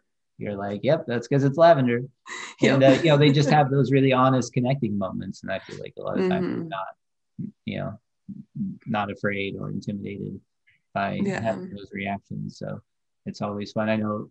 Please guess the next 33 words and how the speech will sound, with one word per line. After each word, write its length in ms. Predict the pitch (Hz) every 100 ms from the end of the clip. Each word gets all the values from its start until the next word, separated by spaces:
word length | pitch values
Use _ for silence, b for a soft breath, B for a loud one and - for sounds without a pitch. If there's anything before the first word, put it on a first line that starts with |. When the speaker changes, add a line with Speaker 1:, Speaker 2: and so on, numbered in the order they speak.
| -
Speaker 1:
uh, 260 | 107 101 107 - _ _
whenever 460 | - 110 104 101 104
Steve 240 | - 113
and 100 | 104
I 120 | 104 98
do 160 | 101
the 140 | 98 104
in-person 460 | 104 113 107 110
class, 360 | 104 104 101 -
we 80 | 104
like 200 | 104 104
to 100 | 107
take 240 | - 101 -
the 100 | 110
students 440 | - 107 104 98
down 440 | - 104 101 101 104 _ _ _
to 80 | -
the 60 | 101
dispensary 720 | 104 98 113 110 - 104 101
who've 140 | 107 101
never, 320 | 104 101 104 131
'cause 120 | 120
a 40 |
lot 140 | 131 123
of 60 |
times 180 | 110 110
they 80 | 107
come 160 | 101 107
in 120 | 107
from 160 | 104 101
out 120 | 98
of 80 | -
town. 300 | 104 101 104